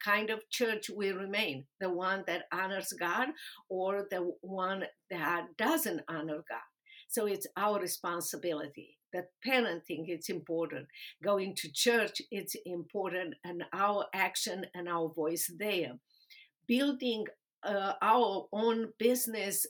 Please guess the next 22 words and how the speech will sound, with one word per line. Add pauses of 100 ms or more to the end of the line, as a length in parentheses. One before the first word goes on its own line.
and, (360)
um, (460)
if
you
want
to,
to
do
that, (260)
or
if
you
want
to
remain
wherever
you
are (300)
employed, (1080)
make
sure
that